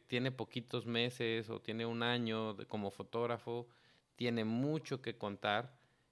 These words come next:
Eh, nos puede contar qué es lo, lo, lo, lo que se le ha hecho difícil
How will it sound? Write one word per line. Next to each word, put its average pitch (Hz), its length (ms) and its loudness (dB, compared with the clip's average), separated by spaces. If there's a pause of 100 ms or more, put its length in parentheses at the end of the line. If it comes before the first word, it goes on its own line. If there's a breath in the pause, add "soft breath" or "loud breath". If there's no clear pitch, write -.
(120)
Eh, - 320 -4 (720)
nos 113 320 -4
puede 135 260 6
contar 123 360 2
qué 131 100 0
es 127 100 0
lo, 127 120 0 (120)
lo, 107 180 -2
lo, 107 460 -2
lo 110 300 2
que - 80 -10
se 117 120 -2
le 113 100 2
ha 117 80 6
hecho 127 220 0
difícil 117 680 -2